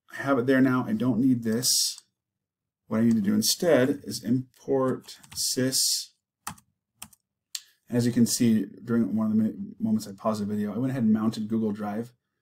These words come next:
so that I could see everything over here in my drive. And I am going to, uh,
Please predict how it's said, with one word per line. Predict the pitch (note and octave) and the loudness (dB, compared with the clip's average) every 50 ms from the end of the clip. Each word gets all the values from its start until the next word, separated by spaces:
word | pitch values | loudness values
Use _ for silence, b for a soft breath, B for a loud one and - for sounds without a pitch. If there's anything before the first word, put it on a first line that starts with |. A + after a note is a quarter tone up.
| _ _ _ _ - - | _ _ _ _ -20 -18
so | - - - F#2+ | -12 -8 -6 -4
that | F2 | -4
I | G2+ | -4
could | G2 - G2 F#2+ G2 | -4 -4 -6 -4 -2
see | - - - G#2+ G2+ G#2 G2+ G#2 - - | -2 0 0 0 0 0 -2 -4 -8 -10
everything | G#2 G2+ G2+ G2+ G2 G2+ F#2+ F2+ | -8 -6 -6 -6 -4 -2 -2 -2
over | G2+ G2+ G2+ G#2 G2+ | -2 -4 -6 -8 -8
here | - - G#2 G#2+ G#2+ G#2+ G#2 - _ _ | -8 -8 -8 -8 -8 -10 -14 -18 _ _
in | - G2+ G2 G2 G2 G2 G2 G2 G2 - - _ _ - - _ _ _ _ _ _ _ _ _ _ _ _ _ _ _ _ - | -8 -6 -4 -4 -2 -2 -2 -4 -4 -8 -14 _ _ -20 -20 _ _ _ _ _ _ _ _ _ _ _ _ _ _ _ _ -6
my | G#2 G2+ G2+ G#2 G#2 | -4 -4 -2 -2 -4
drive. | F#2+ G2 G#2 G#2 A2+ C3 C#3 - - - _ _ _ _ _ _ _ _ _ _ _ _ _ _ _ - - - - _ _ _ _ - | -4 -4 -4 -4 -4 -6 -6 -8 -12 -20 _ _ _ _ _ _ _ _ _ _ _ _ _ _ _ -20 -20 -20 -20 _ _ _ _ -8
And | - G#2 G#2+ G2+ F#2+ - | -2 0 0 0 0 0
I | G#2+ A2 | 0 2
am | A2 A2+ A2 A2 G#2+ G#2 | 4 4 6 4 4 4
going | G#2+ G#2+ G#2+ A2 G#2+ G#2+ G#2+ - | 2 0 2 2 2 2 2 0
to, | - - A#2 G#2+ G#2+ G#2+ G#2 G#2 G2+ F#2+ - - F#2+ | -2 -2 0 0 0 0 -2 -2 -2 -4 -4 -6 -8
uh, | F#2+ F#2 F#2+ F#2 F2 | -12 -12 -12 -14 -14